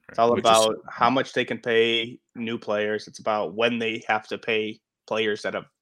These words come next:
Speaker 1: you know, had a certain amount of service time. It's not
Speaker 2: Right.
Speaker 1: about who can play. It's not about how they can play. It's about when they have to pay somebody.
Speaker 2: <laughs> Yeah,
Speaker 1: It's just ridiculous.
Speaker 2: exactly. Uh, Spin Zone, the more games we miss,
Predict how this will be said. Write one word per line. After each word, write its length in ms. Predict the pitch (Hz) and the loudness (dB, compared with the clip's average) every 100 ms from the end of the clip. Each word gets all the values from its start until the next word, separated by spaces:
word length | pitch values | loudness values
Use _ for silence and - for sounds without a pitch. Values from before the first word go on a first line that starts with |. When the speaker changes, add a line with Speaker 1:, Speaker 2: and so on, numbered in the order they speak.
| _ | _
Speaker 1:
you 60 | - | -16
know, 80 | - | -8
had 140 | 101 92 | -6 -6
a 40 | |
certain 240 | - 82 | -8 -12
amount 140 | 104 107 | -10 -12
of 60 | - | -8
service 240 | 110 107 | -8 -8
time. 280 | 104 104 - _ _ - _ _ - | -6 -8 -10 _ _ -20 _ _ -14
It's 140 | - | -6
not 200 | 127 131 | 2 4
Speaker 2:
Right. 100 | 131 | 4
Speaker 1:
about 440 | 127 120 113 113 - _ _ - | 4 6 4 2 -6 _ _ -14
who 200 | - 131 | -8 -6
can 200 | 123 110 | -8 -8
play. 240 | 117 113 | -4 -4
It's 120 | 110 | -4
not 160 | 120 117 | -6 -6
about 340 | 110 117 113 104 | -2 2 2 0
how 280 | - 113 | 0 0
they 100 | 117 | 0
can 160 | 113 113 | -6 -8
play. 360 | 113 113 101 - _ _ - _ | -4 -2 -2 -6 _ _ -20 _
It's 100 | 127 | 0
about 200 | 123 120 | 0 0
when 120 | 127 | -2
they 60 | 127 | -4
have 100 | - | -8
to 80 | |
pay 300 | - - 120 | -14 -6 -6
somebody. 520 | 107 - 65 50 50 - _ _ _ - | -6 -10 -12 -14 -16 -20 _ _ _ -6
Speaker 2:
<laughs> 500 | - - - 113 - | -2 0 2 0 0
Yeah, 200 | 85 78 | -2 -2
Speaker 1:
It's 80 | - | -4
just 200 | - - | -12 -10
ridiculous. 600 | 85 82 80 78 78 78 | -6 -2 -2 -2 -6 -8
Speaker 2:
exactly. 40 | - _ _ - - - - - - | -10 _ _ -18 -14 -12 -12 -14 -2
Uh, 320 | 120 120 117 101 | 4 6 6 4
Spin 560 | - - - 151 196 165 | 2 2 6 6 6 4
Zone, 580 | 127 117 113 113 110 - _ | 4 4 2 0 -2 -8 _
the 60 | 120 | -2
more 240 | 127 160 | 4 4
games 400 | 156 147 143 127 110 | 4 2 2 0 -2
we 120 | 113 | -2
miss, 680 | 117 165 139 110 - - | 0 2 2 2 2 0